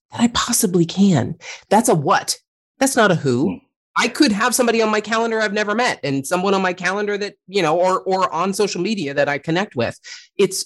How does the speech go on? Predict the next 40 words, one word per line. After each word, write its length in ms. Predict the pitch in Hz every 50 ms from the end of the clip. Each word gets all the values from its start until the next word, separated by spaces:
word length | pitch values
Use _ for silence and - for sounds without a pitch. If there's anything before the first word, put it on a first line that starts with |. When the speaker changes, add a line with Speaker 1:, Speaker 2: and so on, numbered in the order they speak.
| - -
Speaker 1:
whomever 580 | - - 240 233 226 208 196 208 196 190 175
that 240 | 156 156 151 - - _ -
might 320 | 156 147 143 139 - 127
be. 280 | 135 139 123 95 90 -
And 180 | - 165 180 170
then 160 | 208 233 285
I 100 | 302 240
can 140 | 226 190 180
be 140 | 160 165 160
intentional 560 | 156 143 - 143 127 127 - 131 123 127 123
on 140 | 113 110 117
the 80 | 135
who 180 | - 269 320 262
if 140 | 151 - -
I 60 | 104
want, 360 | 98 95 87 78 101 131 - - _ - - - _ _
once 360 | - 160 165 185 190 208 202 202
I 100 | 175 170
figure 300 | 170 180 165 151 147 143
out 160 | 135 131 -
the 80 | 156
what. 360 | 143 131 139 110 92 - - - _ _ _ _ _ _
But 240 | 165 190 180 - - _ -
I 120 | 190 208 202
get 320 | 165 - 240 277 269 -
that. 200 | 175 131 117 - _ _ _ _ _ _ -
That's 200 | 196 214 233 -
kind 240 | - - 262 247 226
of 180 | 190 165 165 - _ _ _ _ _ -
counterproductive 880 | - - 196 208 208 190 - - 170 156 202 175 175 - 143 131 135 -
of 160 | - 175 160 - _ 202
everything 400 | 196 190 214 214 202 185 165 160
else 220 | 151 147 - -
I've 160 | 151 139 139
heard, 340 | - 156 143 113 95 110 - _ _ _ _ _ -
to 100 | - 180
start 380 | 165 - - - 185 156 143 147
with 160 | 151 135 -
the 80 | 143
what 460 | 127 135 151 160 123 104 - - -